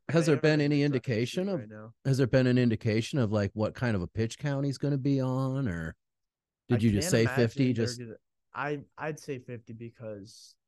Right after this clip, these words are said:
Speaker 2: they, it
Speaker 1: Seems
Speaker 2: feels like
Speaker 1: reasonable.
Speaker 2: he was rushed off the I L. Like, there
Speaker 1: Mm-hmm.
Speaker 2: wasn't really any talk about rehab starts or any
Speaker 1: Well,
Speaker 2: of
Speaker 1: like,
Speaker 2: that.
Speaker 1: yeah,
Speaker 2: He
Speaker 1: they
Speaker 2: was
Speaker 1: gotta
Speaker 2: just
Speaker 1: get
Speaker 2: like,
Speaker 1: him right. There's
Speaker 2: "Playoffs,
Speaker 1: only a
Speaker 2: go."
Speaker 1: couple, only a few
Speaker 2: So,
Speaker 1: games left.
Speaker 2: I'm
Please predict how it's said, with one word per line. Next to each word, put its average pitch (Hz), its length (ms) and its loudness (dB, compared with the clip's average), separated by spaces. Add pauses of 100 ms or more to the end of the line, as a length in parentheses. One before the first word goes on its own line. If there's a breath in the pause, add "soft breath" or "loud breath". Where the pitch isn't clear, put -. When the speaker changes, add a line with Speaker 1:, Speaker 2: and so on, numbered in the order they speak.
(160)
Speaker 2:
they, 127 100 0
it 95 120 -4
Speaker 1:
Seems - 60 -12
Speaker 2:
feels 165 240 -4
like 135 120 -4
Speaker 1:
reasonable. 113 160 -4
Speaker 2:
he 131 60 -4
was 117 240 -12
rushed 110 320 -12
off 101 240 -14
the 107 120 -18
I 104 240 -18
L. 104 180 -20 (420)
Like, 107 160 -6
there 123 120 -8
Speaker 1:
Mm-hmm. 123 80 -10
Speaker 2:
wasn't 131 260 -10
really 123 260 -10
any 113 200 -12
talk 110 320 -14
about 110 280 -14
rehab 107 460 -14
starts 104 480 -16
or 101 80 -14
any 107 140 -16
Speaker 1:
Well, 156 160 -6
Speaker 2:
of 131 40 -6
Speaker 1:
like, 123 140 -2
Speaker 2:
that. 117 60 -2
Speaker 1:
yeah, 123 140 2
Speaker 2:
He - 40 2
Speaker 1:
they 123 60 2
Speaker 2:
was 107 60 2
Speaker 1:
gotta 123 180 2
Speaker 2:
just 110 100 -2
Speaker 1:
get 120 60 -2
Speaker 2:
like, 123 100 0
Speaker 1:
him 107 220 -2 (120)
right. 135 280 0
There's 95 260 -2
Speaker 2:
"Playoffs, 117 240 -6
Speaker 1:
only 120 240 4
a 110 40 4
Speaker 2:
go." 107 100 -2
Speaker 1:
couple, 104 440 0
only 120 260 2
a 104 40 2
few 120 220 2
Speaker 2:
So, 104 80 0
Speaker 1:
games 110 260 0
left. 110 260 -2
Speaker 2:
I'm 135 300 -6